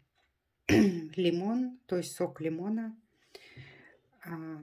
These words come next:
две дольки чеснока и один кусочек имбиря, вот такой вот,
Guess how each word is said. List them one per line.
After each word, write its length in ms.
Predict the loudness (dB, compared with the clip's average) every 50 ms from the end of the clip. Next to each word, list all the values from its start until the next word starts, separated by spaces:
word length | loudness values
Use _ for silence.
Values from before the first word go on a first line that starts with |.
| -14 -12
две 240 | -10 0 2 2 2
дольки 400 | 2 -2 -4 -4 -4 -6 -8 -12
чеснока 720 | -10 -10 -10 -10 -10 -6 -6 -6 -4 -2 0 0 0 -2 -4 -10 -20 _ _ _ _ _ _ _ _ _ _ _ _ _ _ _ -20 _ _ _ -20 -20 -20 -20 _ -20 -20 -20 -20 _ -20 -20 -20 -20 _ _ _ _ _ _ _ _ _ _ _ _ _ _ _ _ _
и 420 | _ -12 -8 -4 -4 -4 -4 -6 -8 -12 _ _ _ _ _ _ _ _ _ _ _ _ _ _ _ _ _ _
один 380 | -8 -2 2 2 2 2 2
кусочек 440 | -2 -2 -2 -2 -2 -2 -6 -6 -4
имбиря, 520 | -4 -4 -2 -2 -2 0 0 -2 -2 -4
вот 200 | -4 -6 -10 -12
такой 380 | -12 -14 -12 -8 -6 -4 -4 -4
вот, 240 | -6 -8 -12 -14